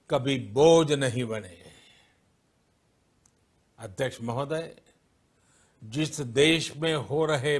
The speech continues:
परिवर्तनों का प्रभाव दुनिया के बहुत बड़े हिस्से पर पड़ता है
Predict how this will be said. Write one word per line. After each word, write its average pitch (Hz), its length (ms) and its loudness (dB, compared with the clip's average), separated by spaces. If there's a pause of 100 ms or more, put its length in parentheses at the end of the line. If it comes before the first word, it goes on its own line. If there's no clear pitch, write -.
परिवर्तनों 139 680 -4
का 123 180 -4
प्रभाव 127 720 0 (2250)
दुनिया 170 720 6
के 202 240 8 (180)
बहुत 165 480 6
बड़े 143 420 4 (160)
हिस्से 208 360 10
पर 190 220 2
पड़ता 110 380 -8
है - 320 -14